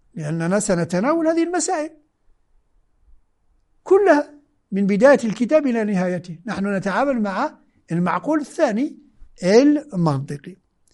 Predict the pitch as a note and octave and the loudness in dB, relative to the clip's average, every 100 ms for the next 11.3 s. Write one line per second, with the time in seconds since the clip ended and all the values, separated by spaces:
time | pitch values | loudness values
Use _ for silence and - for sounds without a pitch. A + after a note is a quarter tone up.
0 | _ _ _ - F3+ C4+ E4+ E4+ D4+ C#4+ | _ _ _ -2 0 4 6 6 8 8
1 | D4 B3+ B3 B3+ B3+ A#3+ F#3 E3 C4 A#3 | 8 8 6 6 4 2 2 2 4 4
2 | A3+ G3+ G#3 G3+ F3 F3+ G#3 F3 F#3 F3+ | 2 2 2 2 0 2 2 2 2 2
3 | E3 E3+ - A3 A3+ A#3 D4 D4 C4+ C#4 | 2 -2 -6 -4 -2 -2 -4 -4 0 2
4 | C#4 G#3 F#3+ G3 F#3+ F#3+ E3+ G#3+ G3+ G3 | 2 -4 -6 -8 -8 -8 -4 -4 -4 -4
5 | F#3+ F#3+ G#3 F3+ F#3+ F#3 - _ - A#3+ | -2 -2 -2 -2 -2 -6 -16 _ -4 -2
6 | A3 G3+ - B3+ C4+ A3 G#3 - A3 A3 | 0 0 -2 0 0 0 -2 -2 -4 -6
7 | B3+ A#3+ A#3+ B3 A#3 F#3+ D3 C#3+ B2+ C#3+ | -6 -4 -4 -4 -4 -2 -2 -4 -6 -16
8 | - _ _ F3 G#3+ G#3 F#3+ F3 E3+ E3 | -20 _ _ 0 2 4 2 0 -2 -4
9 | F3 B3+ B3 F3 G#3 F#3+ E3+ D3+ - F3+ | -4 -4 -6 -6 -4 -4 -4 -6 -8 -4
10 | G3+ B3 B3 G3+ F#3 D#3+ D#3+ D#3+ _ _ | -2 -2 -6 -6 -6 -6 -6 -8 _ _
11 | E3+ F3 F3+ | -10 -6 -6